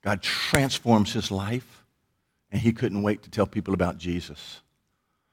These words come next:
So he goes back and he says, "My life has changed." And they say, "What do you mean?" "Well,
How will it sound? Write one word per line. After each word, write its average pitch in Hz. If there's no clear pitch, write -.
So 98
he 110
goes 107
back 107
and 104
he 104
says, 98
"My 101
life 120
has 95
changed." 85
And 90
they 95
say, 95
"What 98
do 107
you 104
mean?" 110
"Well, 107